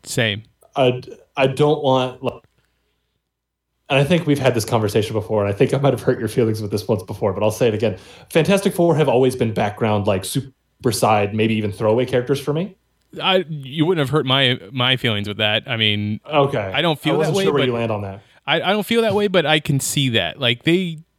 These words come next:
Speaker 1: the comic books gives them, um, their, uh, not comeuppance, <laughs> but their, their just, justice, uh, so to speak. But they can fall away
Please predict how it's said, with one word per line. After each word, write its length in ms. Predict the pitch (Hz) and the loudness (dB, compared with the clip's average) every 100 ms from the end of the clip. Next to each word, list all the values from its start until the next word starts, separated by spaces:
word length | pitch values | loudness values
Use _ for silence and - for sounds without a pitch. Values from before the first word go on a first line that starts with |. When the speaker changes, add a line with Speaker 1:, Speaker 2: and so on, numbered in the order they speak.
| _ _ _ _ | _ _ _ _
Speaker 1:
the 80 | 135 | -2
comic 240 | 196 233 202 | 0 2 0
books 200 | 190 - | -4 -2
gives 300 | 147 156 170 | -2 0 -2
them, 360 | 170 170 165 - _ _ _ _ - | -2 -2 -6 -8 _ _ _ _ -4
um, 640 | 127 123 117 110 107 - _ _ _ _ _ 147 123 - - | 0 2 0 -2 -4 -10 _ _ _ _ _ -18 -18 -20 -4
their, 640 | 127 127 120 117 113 95 | 0 2 4 2 0 0
uh, 360 | 104 92 87 - _ _ _ _ _ - | -2 -2 -6 -8 _ _ _ _ _ -16
not 300 | 127 131 - | -6 -6 -4
comeuppance, 500 | - 110 104 107 104 | -2 0 0 -2 -4
<laughs> 80 | - | -4
but 200 | 117 - | -4 0
their, 360 | 117 113 110 - _ _ _ | 2 2 -2 -6 _ _ _
their 100 | 127 | 0
just, 380 | 120 143 - - _ _ _ | 2 0 0 -10 _ _ _
justice, 640 | - 143 - 214 214 - 131 - - | 0 0 2 0 -2 -8 -14 -16 -4
uh, 240 | 135 127 | 0 0
so 160 | 131 151 | 0 -2
to 60 | 147 | -2
speak. 340 | - 196 - - - _ _ _ _ | -4 -4 -8 -20 -20 _ _ _ _
But 160 | 151 147 | 0 2
they 140 | 165 | 2
can 520 | 160 156 156 151 147 | 2 2 2 2 2
fall 340 | 135 - 131 127 | 0 2 2 4
away 400 | 110 110 78 | 4 2 0